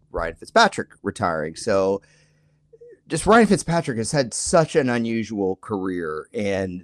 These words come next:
I mean, compared to some other guys in N F L history, it's not that unusual. But in recent vintage, I think it really is. And I do think, regardless of what you think of him as a quarterback, he's one of the more unique characters and personalities.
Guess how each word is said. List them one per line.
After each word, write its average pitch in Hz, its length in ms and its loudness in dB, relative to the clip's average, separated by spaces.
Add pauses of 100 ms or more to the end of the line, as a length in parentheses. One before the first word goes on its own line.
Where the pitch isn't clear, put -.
I 117 100 0
mean, 120 120 0
compared 139 320 4
to 127 80 -4
some 117 160 0
other 139 160 6
guys 143 240 6
in 147 80 -4
N 147 80 -4
F 143 140 -6
L 143 100 2
history, 135 380 -4
it's 101 160 -12
not 117 240 -4
that 101 120 -8
unusual. 92 680 -12
But 98 280 -8 (420)
in 127 100 -4
recent 175 400 0
vintage, 151 400 -2
I 123 200 0
think 123 200 -8
it - 100 -8
really 98 380 -2
is. 90 400 -2
And 98 160 -2
I 104 80 0
do 120 240 2
think, 123 460 0
regardless 123 560 6
of 117 80 0
what 101 160 0
you 104 80 -6
think 110 240 -6
of 92 100 -18
him 101 160 -12
as 87 100 -18
a 87 60 -18
quarterback, 80 760 -6 (240)
he's 131 180 -6
one 202 100 2
of 180 60 4
the 151 60 6
more 135 180 4
unique 110 600 -2
characters 107 680 0
and 95 200 -10
personalities. 92 880 -2